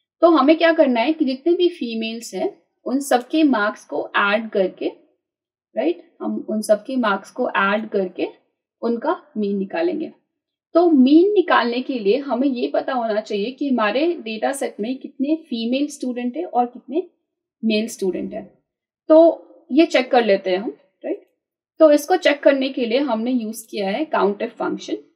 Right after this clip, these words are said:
तो ये काउंटिव फंक्शन क्या दे रहा है? तो ये काउंटिव फंक्शन दे रहा है कि इस, अ, डी कॉलम में जितने भी ज़ीरो हैं वो हमें, अ,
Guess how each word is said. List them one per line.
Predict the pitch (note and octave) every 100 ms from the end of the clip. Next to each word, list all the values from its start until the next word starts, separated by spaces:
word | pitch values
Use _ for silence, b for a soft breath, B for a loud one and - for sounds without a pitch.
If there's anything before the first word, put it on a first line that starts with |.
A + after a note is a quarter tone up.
| _
तो | _ _ -
ये | C#4 F4
काउंटिव | E4+ A#3+ B3+ F4
फंक्शन | F4+ D4 B3+ - D4
क्या | D4 B3
दे | A#3+ A#3+
रहा | A3+
है? | A#3+ F#4 - -
तो | B3+
ये | A#3+ C4
काउंटिव | C4 G#3+ A3+ D4
फंक्शन | D4+ B3+ G#3+ G#3+ D4 G4
दे | B3+ A3
रहा | G#3 G3+
है | G3+ D#4+
कि | -
इस, | E4+ - E4 F#4 - - _ _ _ _ -
अ, | G#3+ G#3 G3+ -
डी | G3+ D4+
कॉलम | D#4 D#4 G3+ F#3+
में | F#3 C#4 F4+ _ _ _ -
जितने | C4 C#4 D#4+
भी | D4+ E4
ज़ीरो | B3 A#3+ B3
हैं | G#3+ A#3+ - _ _
वो | A#3+
हमें, | C4+ G#3+ D4 - - _ _
अ, | G#3+ F#3+ F#3 -